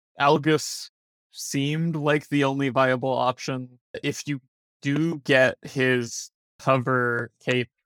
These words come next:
it's not very essential for the boss rush, but it is very helpful for the last boss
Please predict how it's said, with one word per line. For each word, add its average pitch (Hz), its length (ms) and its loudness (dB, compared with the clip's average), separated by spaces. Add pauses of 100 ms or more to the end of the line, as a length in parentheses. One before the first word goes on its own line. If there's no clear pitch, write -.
(220)
it's 135 220 -4
not 143 320 4
very 127 420 2
essential 135 560 0
for 170 180 -4 (120)
the 143 180 2
boss 139 340 2
rush, 143 320 2
but 131 140 0
it 123 100 0
is 147 180 0
very 135 420 4
helpful 131 400 0
for 139 120 -6
the 120 120 -4
last 123 320 -4
boss 135 500 2